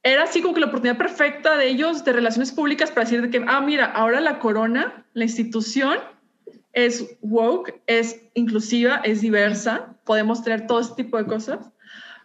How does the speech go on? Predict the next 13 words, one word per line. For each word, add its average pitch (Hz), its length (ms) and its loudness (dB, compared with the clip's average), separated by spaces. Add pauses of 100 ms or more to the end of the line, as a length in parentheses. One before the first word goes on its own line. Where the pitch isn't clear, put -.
(480)
pero 269 220 4
les 269 200 2
ganó 262 320 2
más 311 320 -2
el, 294 720 -2 (320)
a 240 100 2
lo 233 140 2
que 240 140 2
revelaron, 240 640 0
les 392 120 -4
ganó 254 200 0
más 277 200 -2
el 285 520 -2